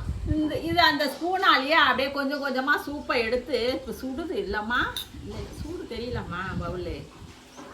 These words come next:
அப்படியே ஒரு கடி வச்ச சட்னியை தொட்டு கடிச்சு சா-, சாப்பிடணுங்க. அப்படியே கொஞ்சம் கொஞ்சமா அந்த சூப்பை அப்படியே குடிக்கணுங்க. சாயந்தரத்துல அதை மாதிரி நீங்களும் செஞ்சு இதை மாதிரி சாப்பிட்டு குடிச்சு பாருங்களேன்.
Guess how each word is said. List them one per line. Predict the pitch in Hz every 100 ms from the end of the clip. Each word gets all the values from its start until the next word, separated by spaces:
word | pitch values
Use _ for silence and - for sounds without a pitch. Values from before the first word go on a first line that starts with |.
| - - - - 220
அப்படியே | 214 254 311 508 - - - - - - - - - - - - 233
ஒரு | 247 269
கடி | 269 403 277
வச்ச | 262 - 349 311
சட்னியை | 247 247 311 285
தொட்டு | 247 311 311
கடிச்சு | 240 214 359
சா-, | - 233 220 -
சாப்பிடணுங்க. | 220 233 240 220 214 240 359 240
அப்படியே | 214 240 294
கொஞ்சம் | 254 - 220
கொஞ்சமா | 214 226 269
அந்த | 285 240
சூப்பை | 254 262 - 302 - - - - 226
அப்படியே | 226 233 -
குடிக்கணுங்க. | 302 208 214 208 196 185 185 - - - - - - -
சாயந்தரத்துல | 240 226 294 311 247 247
அதை | 233 226
மாதிரி | 226 254 277
நீங்களும் | 247 233 254 247
செஞ்சு | 233 233 269
இதை | 233 220
மாதிரி | 233 247 254
சாப்பிட்டு | 208 233 - 226 -
குடிச்சு | 269 269 311 -
பாருங்களேன். | 202 196 196 185 185 196